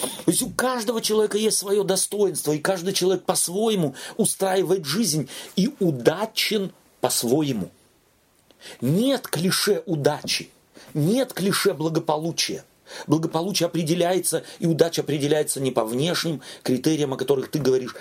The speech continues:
по одежке. Нет, есть другие совершенно критерии. И главный из них — человек сам по себе ценен, в какие бы одежки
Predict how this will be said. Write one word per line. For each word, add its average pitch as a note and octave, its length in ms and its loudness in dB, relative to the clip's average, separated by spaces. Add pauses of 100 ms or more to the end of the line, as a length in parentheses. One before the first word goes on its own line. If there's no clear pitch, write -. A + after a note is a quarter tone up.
(120)
по F#2+ 120 -2
одежке. A2+ 500 -2 (420)
Нет, D#3+ 400 -2 (200)
есть B2 180 0
другие C#3 360 0
совершенно G2 440 -2
критерии. F#2 580 -6 (340)
И A2+ 320 2
главный G3 640 0
из D#3 280 -2
них — E3+ 280 -2 (300)
человек G#2 500 0
сам F3 540 -2 (460)
по A2 120 0
себе A2 560 0 (320)
ценен, C#3+ 540 0 (360)
в - 120 -2
какие G3+ 480 -2
бы E3+ 160 6
одежки A#2+ 600 -2